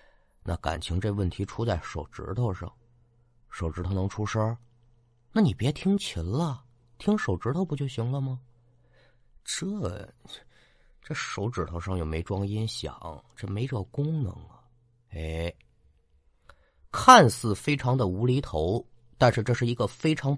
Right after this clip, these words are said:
辩证的艺术，或者说是美学的问题。一样的琴，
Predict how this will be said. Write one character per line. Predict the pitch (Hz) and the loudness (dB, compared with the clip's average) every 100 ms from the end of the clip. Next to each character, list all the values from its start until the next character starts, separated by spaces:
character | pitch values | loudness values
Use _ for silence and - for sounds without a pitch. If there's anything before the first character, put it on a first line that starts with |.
| - | -2
辩 | - 240 139 85 | 6 8 8 6
证 | 98 90 | 0 -2
的 | 85 - | -2 -4
艺 | 220 240 92 | 2 4 2
术， | - 73 - | 0 -8 -8
或 | - - 143 | -12 2 4
者 | 95 - | 4 0
说 | 117 | 0
是 | 117 90 | 2 2
美 | 87 82 78 - | 2 0 -2 -8
学 | - - 82 87 | -16 -12 -6 -4
的 | 135 | -2
问 | 127 92 | -2 -6
题。 | - - _ - _ _ _ _ - _ _ _ _ _ _ _ | -10 -20 _ -20 _ _ _ _ -20 _ _ _ _ _ _ _
一 | 92 104 | -4 2
样 | 180 208 113 | 10 10 10
的 | 80 | 2
琴， | - - 85 92 | -2 -4 0 0